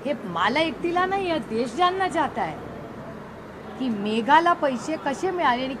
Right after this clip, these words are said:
quid pro quo माझा शब्द नाही, माननीय चंद्रचूड साहेबांनी प्रश्न वापरलाय.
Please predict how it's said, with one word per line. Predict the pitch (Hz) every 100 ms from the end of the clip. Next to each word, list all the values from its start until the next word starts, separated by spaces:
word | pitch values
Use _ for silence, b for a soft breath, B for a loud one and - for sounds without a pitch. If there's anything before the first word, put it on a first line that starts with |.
| -
quid | 294 - -
pro | 349 349
quo | 370
माझा | 349 233 240 302
शब्द | 359 349
नाही, | 370 370 359 269 175 - - - -
माननीय | 202 214 262 302 330 349 - - - - - - - -
चंद्रचूड | 240 247 320 339 381
साहेबांनी | - 269 226 302 359
प्रश्न | 370 320 226 262
वापरलाय. | 220 185 175 156 143